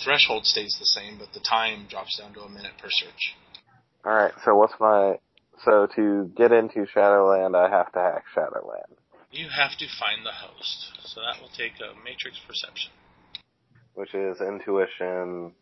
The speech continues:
Speaker 2: computers, right?
Speaker 1: Intuition, yeah.
Speaker 2: And I take it that this is not going to be
Speaker 1: Data processing is your limit.
Speaker 2: Right. What's my modifiers? Since I'm guessing I can't do this in A R, I'm gonna have to go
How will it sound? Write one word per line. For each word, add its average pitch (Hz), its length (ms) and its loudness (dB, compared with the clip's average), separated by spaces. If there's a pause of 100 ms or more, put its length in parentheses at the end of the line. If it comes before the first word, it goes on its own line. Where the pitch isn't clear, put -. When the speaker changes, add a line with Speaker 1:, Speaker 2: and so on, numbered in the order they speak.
(360)
Speaker 2:
computers, 87 580 -2
right? 90 240 2 (500)
Speaker 1:
Intuition, 123 720 -10
yeah. 107 200 -6 (720)
Speaker 2:
And 92 460 2
I 92 280 6
take 101 260 2
it 87 200 2
that 87 180 0 (160)
this 107 160 8 (120)
is 87 200 -6 (120)
not 104 320 2 (100)
going 92 280 0
to 87 80 -4
be 85 500 -2 (640)
Speaker 1:
Data 127 200 -2 (100)
processing 113 640 -6
is 101 180 -8
your 95 100 -12
limit. 113 260 -12 (880)
Speaker 2:
Right. 98 320 4 (300)
What's 101 300 4
my 104 140 6
modifiers? 104 800 4 (500)
Since 95 220 -2 (100)
I'm 101 280 2
guessing 104 360 -2
I 92 120 -2
can't 95 280 -6
do 95 160 0
this 92 200 -4
in 87 180 -6
A 90 200 0
R, 87 420 4
I'm 85 60 -8
gonna 85 160 0
have 87 140 -2
to 85 80 -12
go 90 180 0